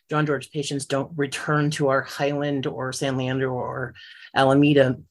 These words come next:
uh, medical centers when they readmit, right? Um, I think they end up at Sutter or some of the other facilities. So, um, I would say that we're performing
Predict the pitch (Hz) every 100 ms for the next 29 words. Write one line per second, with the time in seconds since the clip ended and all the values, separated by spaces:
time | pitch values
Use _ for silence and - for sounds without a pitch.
0 | _ 135 131 131 143 151 120 - 131 120
1 | 113 131 127 127 131 127 123 139 - -
2 | - - 147 131 135 _ - - _ -
3 | - 135 131 139 147 165 151 147 139 143
4 | 131 147 127 - - - - 170 143 139
5 | 131 139 160 139 135 139 131 - - -
6 | 131 92 113 - 139 - - - _ _
7 | - 151 143 139 143 139 _ - _ _
8 | _ _ _ _ _ _ - 160 160 156
9 | - 175 175 160 156 160 - - 151 -
10 | 165 160 170 165 160